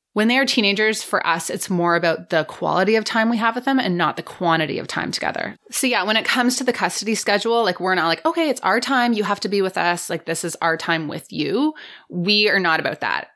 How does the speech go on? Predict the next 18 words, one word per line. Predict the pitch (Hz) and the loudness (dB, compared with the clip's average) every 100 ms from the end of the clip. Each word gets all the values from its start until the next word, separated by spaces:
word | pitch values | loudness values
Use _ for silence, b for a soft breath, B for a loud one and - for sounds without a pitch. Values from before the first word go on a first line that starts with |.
| - | -8
For | - 175 | -2 0
us, | 165 170 - - | 0 0 -4 -8
we | - 170 175 170 170 | -6 -2 0 2 2
are | 156 156 156 151 | 4 4 2 0
like, | - 90 - | 0 0 0
"Okay, | - - 92 160 | -4 -2 -6 -6
these | 165 165 | -4 -2
are | 151 | -2
children. | 143 196 202 254 285 254 | 0 2 2 2 0 2
They | 160 | 2
are | 131 | 2
people. | - - 254 254 254 | 0 0 2 2 2
It | 190 147 | 0 -2
is | 151 | -4
not | 151 151 | -4 0
a | 180 | 0
timeshare." | 196 - - - - - | -2 -4 -4 -4 -4 -6
So | - 151 | -4 -4